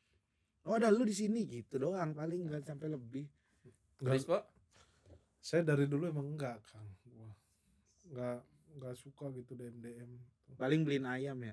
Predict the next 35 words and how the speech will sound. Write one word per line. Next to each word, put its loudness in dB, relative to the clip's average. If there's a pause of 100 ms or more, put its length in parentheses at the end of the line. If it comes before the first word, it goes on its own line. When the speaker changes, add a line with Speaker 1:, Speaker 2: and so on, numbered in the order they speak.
(400)
Speaker 2:
Enggak, -2
Pak. -8
Se-, -14 (220)
Pak, -12
saya 0 (460)
nggak 2
pernah 0
panjang 0
di 0
D 0
M -4
minta -8
Sherlock -6
apa -16
gitu, -16
paling -10
langsung. -12 (720)
Speaker 1:
<laughs> -10 (560)
Langsung 6
dong 8
berarti 8
lu. 8 (300)
Lebih 12
parah 12
kalau 12
langsung 12
minta 10
Sherlock, 8
Pak. 4
Speaker 2:
Iya, 12
misalnya 10
cari 8
nih, 2
oh 2
ini. 0